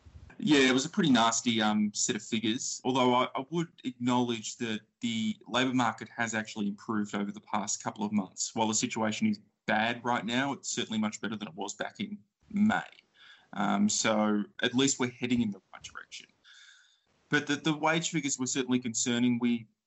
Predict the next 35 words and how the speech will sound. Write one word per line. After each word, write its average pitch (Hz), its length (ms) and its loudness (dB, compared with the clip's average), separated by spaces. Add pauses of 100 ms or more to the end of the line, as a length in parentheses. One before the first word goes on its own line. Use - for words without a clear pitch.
(100)
saw 131 380 0
the, 120 240 2
the 117 100 -10
lowest 117 400 0
wage 120 440 -2 (100)
figures 113 720 -4 (340)
going 113 240 0
back 107 180 0
to 107 240 2
at 101 80 -2
least 113 180 0
nineteen 110 260 -2
ninety-seven, 110 540 -4
which 143 200 -6
is - 100 -12
when 113 120 0
the 107 100 0
index 104 320 -2 (240)
began. 107 420 -2
But 120 240 -4
realistically, 110 640 -2
we're 104 140 -2
looking 107 380 -6
at 101 160 -4
the, 107 180 0
the 113 120 2
lowest 110 560 0 (120)
wage 107 320 -2
growth 107 340 0
in 104 220 -4 (640)
at 104 100 -6
least 107 240 -2
half 104 280 -4
a 98 40 -12
century. 120 480 -6